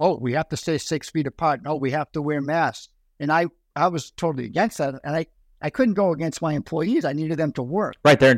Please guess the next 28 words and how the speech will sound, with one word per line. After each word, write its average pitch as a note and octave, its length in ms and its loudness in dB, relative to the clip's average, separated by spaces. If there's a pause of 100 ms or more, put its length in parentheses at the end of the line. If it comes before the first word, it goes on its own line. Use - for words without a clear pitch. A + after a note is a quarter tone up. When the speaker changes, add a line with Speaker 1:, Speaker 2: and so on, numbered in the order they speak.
(160)
Speaker 1:
I - 20 12
Speaker 2:
incentives D3+ 280 6
Speaker 1:
was A2 100 6
Speaker 2:
were, G#2+ 100 6
Speaker 1:
like B2+ 200 0
Speaker 2:
uh, G#2+ 220 6
uh, E2+ 100 0
suddenly A#2 460 2
misaligned F#2+ 640 -2
from F2 200 -8
yours. - 520 -8 (360)
They C3+ 240 10
had C3 240 10
all C#3 160 12
the C#3+ 100 8
Speaker 1:
Misaligned. C3+ 60 10
Speaker 2:
incentive B2 300 8
Speaker 1:
They F#3 60 6
were G#3 100 6
Speaker 2:
to - 60 2
Speaker 1:
get- A3+ 100 4
Speaker 2:
stay A#2 180 6
home, A2 580 2
to G2 360 0
social A2+ 440 2
distance, G#2 320 -4
to B2+ 60 -4
basically C3+ 680 2